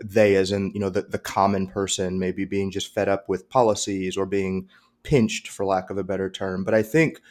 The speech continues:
the reality is with some of the impacts they're experiencing, it's,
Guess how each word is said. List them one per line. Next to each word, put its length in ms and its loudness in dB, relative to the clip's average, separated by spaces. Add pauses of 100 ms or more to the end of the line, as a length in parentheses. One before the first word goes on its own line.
(400)
the 80 0
reality 640 6
is 280 6
with 160 -2
some 240 -6
of 60 -2
the 140 2
impacts 420 -2
they're 160 -2
experiencing, 720 -2
it's, 340 -6